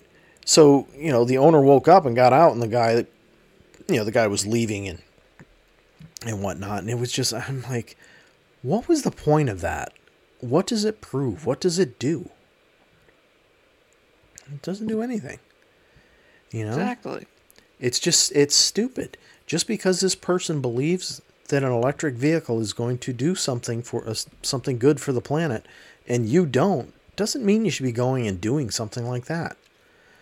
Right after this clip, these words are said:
Speaker 1: You know, it's not like the,
Speaker 2: Mm-hmm.
Speaker 1: it's not like when you're pumping gas, they go over and they take the, they take the hose out of the tank, you know? I mean, come on. That's just, it's,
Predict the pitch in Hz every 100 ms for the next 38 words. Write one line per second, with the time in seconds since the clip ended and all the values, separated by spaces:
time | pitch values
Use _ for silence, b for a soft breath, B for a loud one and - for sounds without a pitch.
0 | b b 120 131 127 175 190 170 - 160
1 | 143 151 160 175 156 147 156 151 - 151
2 | 143 123 117 147 127 127 120 120 127 117
3 | 107 143 127 92 - 90 - 127 117 139
4 | 127 113 95 117 131 98 95 92 92 -
5 | _ - 135 170 170 - - 131 113 156
6 | - b b b b b b b _ _
7 | 175 170 170 - 277 143 - - _ _
8 | _ _ _ _ _ _ _ 202 226 -
9 | 240 - 160 156 - - -